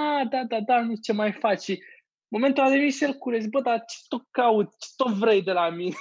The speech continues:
<laughs> Ce, care-i treaba, știi? În fine, ca, așa, ca să continui după discuție cu Elon, uh, am făcut capsula asta, am luat locul unu pentru Best,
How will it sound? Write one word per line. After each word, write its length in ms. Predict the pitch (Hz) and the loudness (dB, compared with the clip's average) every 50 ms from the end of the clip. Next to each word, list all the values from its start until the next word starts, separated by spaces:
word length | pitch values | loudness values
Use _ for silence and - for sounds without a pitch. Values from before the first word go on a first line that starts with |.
| - - - | -12 -12 -12
<laughs> 180 | 180 190 - - - | -12 -10 -10 -10 -10
Ce, 120 | - - - - - - | -10 -10 -10 -8 -4 -2
care-i 200 | 240 202 202 - _ _ | -2 -2 -4 -6 _ _
treaba, 440 | - 190 185 - - - - - - - | -4 -2 -2 -2 -4 -6 -6 -8 -8 -8
știi? 280 | - - _ - 240 _ _ - - 381 381 330 - - - - - - - - - - - - - _ _ | -10 -20 _ -20 -20 _ _ -18 -14 -12 -12 -12 -12 -16 -20 -20 -20 -20 -20 -20 -20 -20 -20 -20 -20 _ _
În 140 | 202 240 233 | -6 -6 -4
fine, 300 | - 226 190 170 156 151 | -4 -6 -4 -4 -4 -4
ca, 140 | - 180 | -4 -4
așa, 560 | 175 147 170 175 - - 208 185 170 156 139 147 _ _ _ _ _ | -2 -2 -2 -4 -4 -4 -4 -4 -4 -4 -6 -12 _ _ _ _ _
ca 80 | 170 160 | -14 -12
să 160 | - - 147 | -12 -12 -10
continui 360 | 131 - 156 147 156 170 156 147 | -8 -8 -8 -8 -6 -6 -6 -6
după 180 | 135 - 147 | -4 -4 -4
discuție 360 | 135 127 - - - - 131 | -4 -4 -8 -10 -6 -6 -6
cu 120 | 135 - 208 | -6 -6 -6
Elon, 240 | 226 247 247 240 240 | -6 -4 -2 -2 -4
uh, 960 | 240 226 _ _ _ - - - _ _ _ - - 190 190 185 185 185 185 160 | -4 -6 _ _ _ -20 -20 -20 _ _ _ -4 0 2 4 4 4 2 2 0
am 140 | 185 190 | -2 -2
făcut 320 | 185 196 185 - 208 196 - | -2 -4 -6 -6 -6 -8 -4
capsula 480 | - 170 165 - - - 185 185 190 | -2 -4 -4 -4 -6 -6 -4 -2 -2
asta, 220 | 214 214 214 - 190 | -2 -2 -4 -6 -6
am 100 | 185 185 | -6 -4
luat 180 | 185 185 185 | -4 -2 -2
locul 400 | 180 185 175 180 - - 175 170 | -2 -2 -2 -4 -6 -8 -6 -4
unu 180 | 170 175 170 156 | -4 -4 -4 -4
pentru 520 | - 156 151 147 143 143 143 143 139 131 127 | -4 -6 -6 -4 -2 0 2 2 2 0 0
Best, 360 | 127 156 147 151 - - _ | 2 2 2 2 0 -4 _